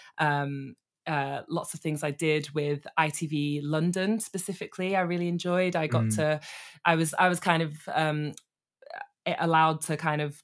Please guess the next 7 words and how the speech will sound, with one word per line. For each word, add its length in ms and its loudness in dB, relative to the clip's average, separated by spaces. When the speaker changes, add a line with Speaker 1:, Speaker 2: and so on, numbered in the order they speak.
Speaker 1:
do 260 2
the 380 0
Facebook, 580 2
um, 420 2
live 420 2
reporting. 640 -2
So 360 2